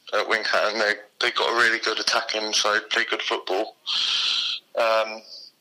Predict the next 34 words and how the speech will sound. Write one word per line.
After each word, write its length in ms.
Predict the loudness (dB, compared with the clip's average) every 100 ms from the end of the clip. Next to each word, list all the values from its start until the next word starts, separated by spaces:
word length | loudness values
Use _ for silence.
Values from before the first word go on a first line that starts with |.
| _ -20 _ _
they're 140 | 0 0
always 320 | 0 -2 -2
a 40 |
tough 260 | -2 -2 0
game 220 | 0 0
for 160 | 0 2
us, 460 | 2 2 0 0 -6 -12 -10 -10 -12 _ _ _ _
and 260 | -6 -6 0
that'll 160 | 0 0
be 100 | 2
no 160 | 2
different 360 | 2 0 -2 0
this 180 | 0 2
year. 140 | 2
They're 140 | 2 2
str-, 480 | 2 2 2 0 2
very 240 | 2 4
strong 280 | 2 0 2
going 200 | 0 0
forward, 400 | -2 0 0 0 -4 -4
so 360 | 0 0 -2 -10 _ -6
quite 240 | 0 2
look 140 | 0 -2
forward 220 | -2 0
to 60 | 0
that 120 | 2
game. 180 | 0 0
Should 160 | 0
be 60 | -2
a 80 | -4
good 120 | -2
game 160 | -2 0
of 60 |
football. 480 | 0 0 -2 -4